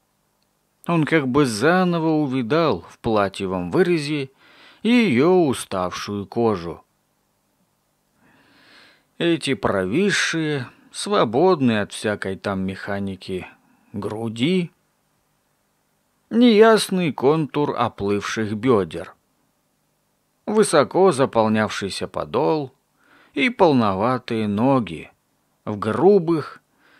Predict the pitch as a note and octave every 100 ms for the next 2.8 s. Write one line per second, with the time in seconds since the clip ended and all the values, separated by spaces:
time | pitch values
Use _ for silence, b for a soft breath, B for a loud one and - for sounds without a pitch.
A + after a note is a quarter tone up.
0 | _ - A#3 F#3 B2+ F2+ B2+ D#3 D3+ C#3+
1 | C3 A2+ G2 F2+ E2 F2 F#2+ - F#2+ -
2 | - G2 F#2 - E2+ E2 - -